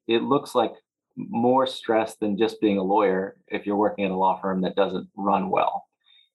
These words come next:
And a lot of clients, I think they don't really understand that. It's like, you know, a lot of the success of their case depends on hitting deadlines,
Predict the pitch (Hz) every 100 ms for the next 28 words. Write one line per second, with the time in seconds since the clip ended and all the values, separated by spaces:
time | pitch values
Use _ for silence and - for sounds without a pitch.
0 | _ 110 117 147 170 - 113 104 101 110
1 | 98 110 113 - 107 98 98 95 92 101
2 | 95 98 104 - 107 - 104 95 - _
3 | _ _ _ _ _ _ _ - 104 104
4 | 110 131 143 110 - - - 113 110 -
5 | 107 90 92 92 107 95 - 95 - 104
6 | 98 95 90 92 90 - _ _ _ _
7 | _ _ 110 104 98 98 95 95 92 92
8 | 92 90